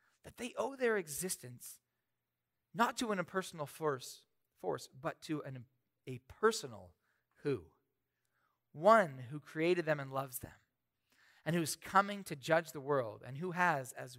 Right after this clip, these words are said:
we will see, a will, a purpose, and design for them. That design doesn't come from inside of them, but is bestowed and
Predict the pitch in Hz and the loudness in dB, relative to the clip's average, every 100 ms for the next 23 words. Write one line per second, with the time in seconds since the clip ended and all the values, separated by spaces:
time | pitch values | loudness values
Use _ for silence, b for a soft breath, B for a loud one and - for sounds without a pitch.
0 | 123 160 233 127 - 113 98 95 - _ | -14 -12 -10 -10 -12 -14 -16 -18 -20 _
1 | _ _ _ - 151 147 175 254 131 - | _ _ _ -2 -2 -2 0 2 2 0
2 | - 208 214 202 - 156 139 120 127 123 | -2 0 0 -2 -8 -8 -12 -10 -8 -8
3 | 98 95 101 _ _ _ _ _ _ - | -10 -16 -20 _ _ _ _ _ _ -16
4 | 120 143 - _ _ _ _ _ _ _ | -14 -14 -16 _ _ _ _ _ _ _
5 | _ _ _ _ - _ _ _ _ - | _ _ _ _ -20 _ _ _ _ -4
6 | 165 160 170 180 165 147 - 165 160 147 | -2 6 6 6 2 0 -2 2 2 2
7 | 143 117 _ 180 202 202 156 143 135 135 | -4 -4 _ -4 0 4 6 4 2 -8
8 | 143 139 135 143 - - 180 190 160 | -8 -10 -10 -8 -6 4 6 6 2